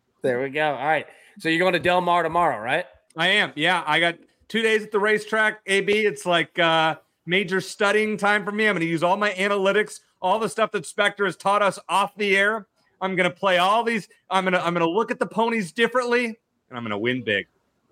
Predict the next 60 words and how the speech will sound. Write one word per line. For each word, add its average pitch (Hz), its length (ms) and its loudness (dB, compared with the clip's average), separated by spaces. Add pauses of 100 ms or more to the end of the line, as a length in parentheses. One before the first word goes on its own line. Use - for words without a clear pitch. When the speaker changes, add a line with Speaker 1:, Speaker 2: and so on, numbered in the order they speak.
Speaker 1:
All 90 60 -16
right. 135 360 -2
All 131 80 -6
right. 135 80 -4
What's 175 160 -4
your, 214 120 2
like, 170 200 0
what's 208 120 -2
your 269 120 0
go-to, 156 420 0
man? 110 220 -4
Are 120 60 -4
you 143 200 0
a, 101 240 -6
you 123 160 -6
a 107 60 -8
trifecta, 139 680 0
an 123 80 0
exacta, 135 680 -2 (100)
a 110 80 -14
box 147 360 0
guy? 185 340 0 (420)
Speaker 2:
Laugh, 196 440 0
by 151 140 2
the 135 100 -4
way. 123 120 -2
There 170 240 0
is 180 140 -2
a, 180 260 0
uh, 160 160 -16
the 165 120 -4
Daily 247 360 0
Double 180 320 0
is 143 120 -4
my 143 140 0
favorite, 143 300 0
which 131 140 -6
is 127 180 -12
to 135 140 -8
pick 175 220 -2
the 160 80 -2
winner 156 260 0
in 143 60 -2
two 165 180 -2
straight 160 260 -2
races 147 380 -2
and 143 140 -6
then 139 80 -6
a 135 40 -6
pick - 240 -2
four 165 220 0
where 156 100 0
you 143 100 0
do 151 120 0
it 160 60 -6
in 131 60 -16
four 165 220 -6
straight 170 260 -2
races. 170 380 -2
But, 214 400 -2